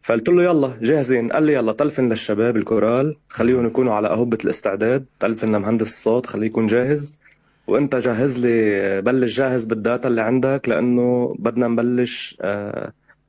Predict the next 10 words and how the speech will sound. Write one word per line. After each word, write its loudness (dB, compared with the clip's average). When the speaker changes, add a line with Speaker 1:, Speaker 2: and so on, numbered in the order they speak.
Speaker 1:
نحضر -2
لنشوف -2
هاي 0
المرحلة 0
بأي 2
اتجاه 0
ممكن 2
تروح، 0
Speaker 2:
مهم. -10
Speaker 1:
آه، -4